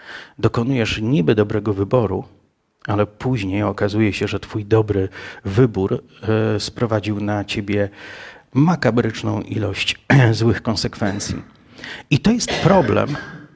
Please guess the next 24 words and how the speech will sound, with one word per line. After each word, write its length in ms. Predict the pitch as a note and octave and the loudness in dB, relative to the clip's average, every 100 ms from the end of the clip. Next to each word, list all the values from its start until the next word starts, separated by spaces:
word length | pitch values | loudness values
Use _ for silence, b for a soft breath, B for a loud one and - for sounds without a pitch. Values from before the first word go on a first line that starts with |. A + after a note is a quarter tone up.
| _ | _
związany 800 | A2+ B2 C3+ C3+ C#3+ D3 D3 C#3+ C#3+ B B B | -2 2 2 2 2 2 2 0 -4 B B B
z 320 | A2 A#2 - | 0 2 0
naszym 520 | A2+ B2+ D#3+ - C3+ B2 | 0 0 0 -2 0 0
ludzkim 500 | C3 D3+ - B2 A2+ | 0 -2 -6 -6 -4
wyobrażeniem 720 | A2+ A2+ G#2+ G2+ A2+ A2 G#2 | -4 -2 0 0 0 -2 -6
o 80 | A#2 | -4
tym, 160 | - G2+ | -2 -2
co 120 | - | 2
jest 200 | G#2+ G#2 | 2 2
dobre. 420 | G2+ F2+ F2 C2 - b b b _ | 2 2 -2 -8 -10 b b b _
<clears throat> 600 | C4+ A#3+ F#3 A2+ - - | 4 8 6 6 0 -4
Nie 200 | B2 C3+ | 4 4
zostaliśmy 540 | C3 C3+ C#3+ E3 - B2+ | 4 0 0 -2 -2 -2
powołani 680 | - A2+ A2+ C3 C3+ G2+ G2+ | 0 -2 0 0 0 -2 -4
do 140 | G2+ | -4
tego, 320 | - A#2 A2+ | -4 0 0
by, 320 | G#2 G#2+ A2 G#2+ B B B B B B - | 0 0 0 -2 B B B B B B 0
e, 380 | A2+ A2 G#2 G#2+ - | 2 4 2 0 0
robić 520 | A2+ E3 E3+ D#3+ - | 0 0 -2 -6 -8
wszystko 600 | - - F#2 - - B2 | -6 -4 -4 -6 -2 -2
dobre 580 | G#2+ C3 C#3 B2+ A#2 A2 | 2 0 2 0 0 0
według 340 | G#2+ G#2 - | 0 -2 -2
naszego 380 | G#2+ - A2 G#2+ | -4 -4 -2 0
wyobrażenia. 720 | G#2 G2+ G2 F#2+ F#2+ F#2+ G2+ | 0 0 0 -4 -4 -8 -12